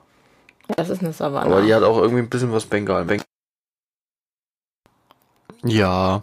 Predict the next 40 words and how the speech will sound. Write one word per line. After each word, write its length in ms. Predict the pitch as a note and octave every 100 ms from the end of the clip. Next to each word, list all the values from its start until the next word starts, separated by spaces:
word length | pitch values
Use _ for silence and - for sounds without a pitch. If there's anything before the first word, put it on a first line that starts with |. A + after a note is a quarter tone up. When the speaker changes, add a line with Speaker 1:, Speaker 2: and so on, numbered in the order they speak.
| -
Speaker 1:
Jetzt? 460 | G3+ F#3+ B3 - - -
Ah, 120 | C4+
Speaker 2:
Ja, 240 | C#4+ C#4 B3
Speaker 1:
jetzt. 180 | F#2 G2
Speaker 2:
okay. 460 | G#2 G2+ G2+ F#2 F#2 _ - - - - - -
Äh, 40 | G#2
Speaker 1:
War 640 | G#2+ G#2+ G#2+ G#2+ G#2+ G#2+
ein 180 | G3 G3+
kurzer 420 | - A3+ A3+ G#3+
technischer 580 | - G#3+ G#3 G3 - F#3+ F#3+ -
Defekt. 580 | A3+ A3+ E3+ D#3+ - - - - - _ _
Speaker 2:
Ja, 380 | - G3 F#3 C#2+ - - - - _ _ -
ist 260 | C#3 - -
ja 60 | B2+
auch 80 | B2
nichts 260 | A#2 -
Neues 340 | G#2+ G2 F#2+ -
bei 140 | -
uns. 320 | F#2+ - - - - - -
Speaker 1:
Nee. 300 | F#3+ F#3+ F3 -
Speaker 2:
Also 200 | A2+ G#2+
wir 80 |
waren 120 | A2 A#2
jetzt 240 | G#2+ -
bei 140 | A2+
Bengal. 460 | G#2 A2 G#2+ G2+ E2
Ach 60 | -
so, 160 | - B2+
und 60 |
dann 160 | A2+ G#2+
hab 80 | A#2
ich 120 | A#2
noch 120 | A#2+
gesagt, 300 | - A#2 A2
dass 100 | A2+
fünfzigtausend 920 | - A#2+ - A2+ - G#2+ A2 A2 G#2
aber 400 | - G#2 G2 F#2+
für 140 | G2 G2
eine 160 | E2
Katze 680 | - G#2 - G#2+ D2 C2+